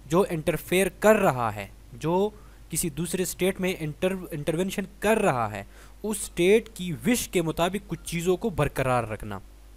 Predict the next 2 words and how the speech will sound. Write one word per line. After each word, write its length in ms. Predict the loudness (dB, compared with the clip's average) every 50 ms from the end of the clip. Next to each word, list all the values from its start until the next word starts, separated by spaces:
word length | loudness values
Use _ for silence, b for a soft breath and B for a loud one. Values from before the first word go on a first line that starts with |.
| -20 -20 -20 -20 -20 -20 -20 -20 -20 -20 -20 -20 -20 -20 -20 -20 -20 -20 -20 -20 -20 b b b b b b b b b b -20 -18 -6
Grounds 400 | 0 4 4 6 6 4 2 -2 -6 -8 -8 -10 -12 -8 0 4
for 200 | 4 6 4 4